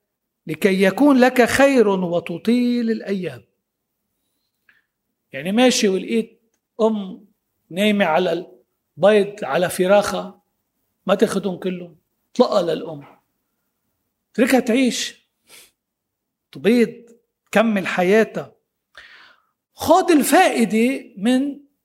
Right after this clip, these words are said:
اللي الرب خلق الحيوانات منه للإفادة وللطعام،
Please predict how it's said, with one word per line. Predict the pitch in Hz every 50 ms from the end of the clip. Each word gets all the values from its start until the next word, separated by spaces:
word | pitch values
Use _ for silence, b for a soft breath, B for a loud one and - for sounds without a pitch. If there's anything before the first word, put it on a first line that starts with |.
| _ - -
اللي | 196 214 214 214 220 214
الرب | 208 226 254 269 262 262 - - - -
خلق | - - 254 302 302 254 214 - -
الحيوانات | 190 - - 202 196 196 190 190 190 208 202 196 196 - 180
منه | 185 180 170 170 180 202 226 196
للإفادة | 156 139 139 - - - - 196 208 214 190 180 208
وللطعام، | 190 151 143 147 - - 160 147 170 196 214 233 247 -